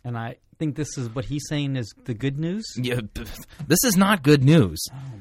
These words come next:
Speaker 1: man.
Speaker 2: No, this is not good news at all. Folks, the good news is Christ died for your sins.
Speaker 1: This will not get you into heaven.
Speaker 2: No, and, and here's the deal. I, I, I guarantee you that there are a large percentage of people who, quote,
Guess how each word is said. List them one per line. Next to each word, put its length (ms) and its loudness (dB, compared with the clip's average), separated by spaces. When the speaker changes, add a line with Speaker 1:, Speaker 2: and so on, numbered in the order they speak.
Speaker 1:
man. 460 -14
Speaker 2:
No, 280 2
this 240 2
is 100 2
not 280 2
good 140 4
news 280 6
at 80 2
all. 240 0
Folks, 240 0
the 80 2
good 160 6
news 160 6
is 80 -4
Christ 320 -4
died 220 2
for 100 -4
your 140 -4
sins. 580 -6
Speaker 1:
This 180 -16
will 80 -6
not 220 -8
get 240 -8
you 120 -4
into 460 -6
heaven. 560 -6
Speaker 2:
No, 520 0
and, 200 2
and 180 0
here's 220 2
the 120 -2
deal. 360 -2
I, 260 -6
I, 160 -6
I 160 6
guarantee 680 4
you 260 4
that 220 4
there 240 6
are 260 6
a 160 6
large 520 0
percentage 420 0
of 140 -2
people 340 0
who, 160 2
quote, 340 2